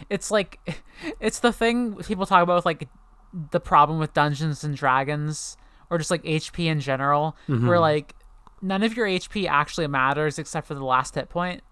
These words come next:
Speaker 2: <laughs>
Speaker 1: Like, you're, you're perfectly fine, even if you're at, like, one out of a thousand hit points, until you take the last hit and then you're dead.
Speaker 2: Yeah. Speaking of Arion, uh, I,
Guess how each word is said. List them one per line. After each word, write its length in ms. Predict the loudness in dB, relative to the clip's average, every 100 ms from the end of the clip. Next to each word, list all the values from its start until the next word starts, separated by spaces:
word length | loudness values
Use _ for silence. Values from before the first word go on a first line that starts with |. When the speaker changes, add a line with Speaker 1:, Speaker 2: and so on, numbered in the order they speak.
| _ 4
Speaker 2:
<laughs> 40 | 6 4 6 6 6 4 2 -6 -6 -20 -20 -18 -18 -20 -20 -20 -20 -20 -20 -20 -20 -20 -14
Speaker 1:
Like, 220 | -10 -6
you're, 140 | -6 -4
you're 180 | -4 2
perfectly 320 | 2 4 2
fine, 580 | 6 6 4 0 -6 -10 -4
even 200 | -2 -2
if 140 | 0
you're 100 | 2
at, 80 | 2
like, 140 | 0 -2
one 220 | 0 2
out 140 | 2
of 80 | 2
a 40 |
thousand 360 | 2 4 4 2
hit 160 | -8 -6
points, 420 | -6 -6 -10 -8
until 320 | -6 0 0
you 140 | 0
take 200 | -4 -6
the 60 | -2
last 300 | 0 0 -4
hit 120 | -6
and 20 | -6
then 60 | -10
you're 140 | -6
dead. 260 | -4 -6 -10 -18 -20 2
Speaker 2:
Yeah. 320 | 6 6 2 -12 -20 -20 -20 -20 _ _ -16
Speaking 440 | 2 4 8 8
of 80 | 8
Arion, 600 | 10 8 6 4 2 0
uh, 720 | 2 2 2 0 0 0 -2
I, 120 | 2